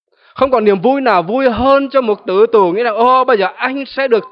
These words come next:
tự do. Và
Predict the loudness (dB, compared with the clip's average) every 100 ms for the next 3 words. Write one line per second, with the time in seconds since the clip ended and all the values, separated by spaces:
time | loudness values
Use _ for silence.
0 | -6 -6 -6 -6 -6 -6 -10 _ _ _
1 | _ _ _ _ _ _ _ _ _ _
2 | _ _ _ _ _ _ _ _ _ _
3 | _ _ _ _ _ _ _ _ _ _
4 | _ _ _ _ _ _ _ _ _ _
5 | _ _ -12 -12 -14 -18 -20